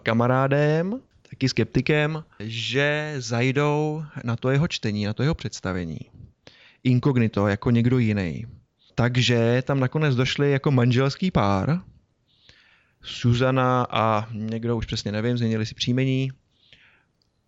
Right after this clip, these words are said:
Ale aby to měli pojištěné, aby to byl vlastně zaslepený experiment, a on potom,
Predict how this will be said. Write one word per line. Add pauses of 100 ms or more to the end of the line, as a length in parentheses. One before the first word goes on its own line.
Ale (180)
aby
to
měli
pojištěné,
aby
to
byl (120)
vlastně
zaslepený
experiment, (560)
a
on
potom,